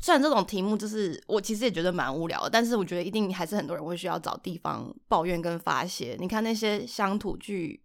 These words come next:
演的，或者是很多谈话性节目在聊东西，都是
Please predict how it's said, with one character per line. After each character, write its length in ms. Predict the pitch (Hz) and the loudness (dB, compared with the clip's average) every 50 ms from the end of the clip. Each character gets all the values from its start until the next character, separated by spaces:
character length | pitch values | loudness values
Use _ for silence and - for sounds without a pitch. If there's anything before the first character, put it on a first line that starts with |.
| _ - | _ -6
演 320 | 185 175 165 104 101 104 | -2 -2 -2 -2 -2 -8
的， 260 | - - - - - | -8 -8 -8 -8 -6
或 180 | 202 220 202 190 | -2 0 0 0
者 60 | 185 | 0
是 260 | 190 208 196 185 180 - - _ _ | 0 -2 -2 -2 -2 -4 -10 _ _
很 120 | - - 165 | -10 -6 -2
多 200 | 160 190 190 196 | 0 2 2 2
谈 200 | - - 175 185 | 0 -2 -2 0
话 220 | 208 202 185 185 | 2 2 2 2
性 320 | 190 - 196 180 170 165 - _ | 0 0 -2 -2 -2 -2 -6 _
节 200 | - - - 170 | -10 -4 -4 -2
目 240 | 156 175 190 185 175 | -2 0 0 0 2
在 160 | 165 185 175 | 2 2 2
聊 240 | 170 139 82 60 - | 2 2 0 -2 -2
东 200 | - - 127 131 | -2 -4 -4 -4
西， 160 | - - - | -4 -6 -6
都 160 | 156 - 247 330 | -2 0 2 2
是 220 | 330 - 392 359 | 2 2 0 0